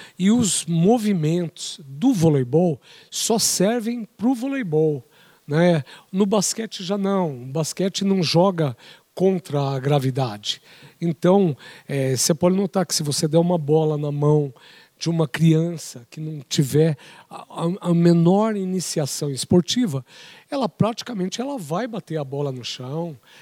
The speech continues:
ela vai sair chutando. Agora, ela não vai sair dando um toque,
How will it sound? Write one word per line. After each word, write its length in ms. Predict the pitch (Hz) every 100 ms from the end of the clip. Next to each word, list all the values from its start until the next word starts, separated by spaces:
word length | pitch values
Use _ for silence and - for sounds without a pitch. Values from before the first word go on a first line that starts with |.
| -
ela 160 | 277 240
vai 180 | 147 160
sair 220 | - 151
chutando. 880 | 143 - - 139 139 165 175 139 107 - - -
Agora, 260 | 269 254 208
ela 100 | 185
não 220 | 214 330
vai 180 | 262 185
sair 380 | - 160 143 156
dando 320 | 151 156 151
um 100 | 147
toque, 680 | - 143 139 165 - 123